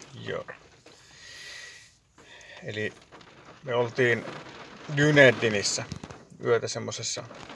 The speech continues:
hostelissa, jonka nimeä mä en vieläkään muista.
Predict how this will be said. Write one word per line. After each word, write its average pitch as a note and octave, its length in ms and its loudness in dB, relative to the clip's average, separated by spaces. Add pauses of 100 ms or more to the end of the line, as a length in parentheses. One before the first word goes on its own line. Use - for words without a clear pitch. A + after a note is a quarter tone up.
(1500)
hostelissa, A2+ 580 -2 (1400)
jonka A2 160 -4
nimeä A2+ 240 4
mä A2 120 4
en G#2+ 80 2
vieläkään G2+ 320 4
muista. - 340 -8